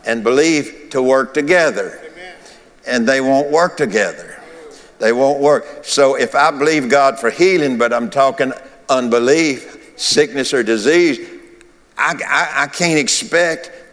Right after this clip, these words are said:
Speaker 1: the, the, the believing or the faith to work till they get rid of this.
Speaker 2: Amen.
Speaker 1: Is that, is that too hard? Amen.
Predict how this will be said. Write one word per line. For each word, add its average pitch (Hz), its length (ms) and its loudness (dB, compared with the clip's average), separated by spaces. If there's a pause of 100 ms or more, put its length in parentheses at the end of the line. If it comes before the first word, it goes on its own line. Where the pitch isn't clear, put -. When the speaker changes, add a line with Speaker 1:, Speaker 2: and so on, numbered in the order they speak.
(220)
Speaker 1:
the, 123 280 -2
the, 120 680 -2
the 117 140 0
believing 131 680 2
or 120 120 2
the 110 120 -4
faith 165 520 -2
to 127 100 0
work 131 380 2
till 120 120 0
they 127 100 0
get 135 180 0
rid 139 220 2
of 147 100 0
this. 175 600 -6
Speaker 2:
Amen. 175 260 -20 (1300)
Speaker 1:
Is 90 120 -12
that, 120 240 -4
is 113 180 -4
that 131 180 0
too 151 160 -2
hard? 160 380 -4 (2500)
Amen. - 440 -12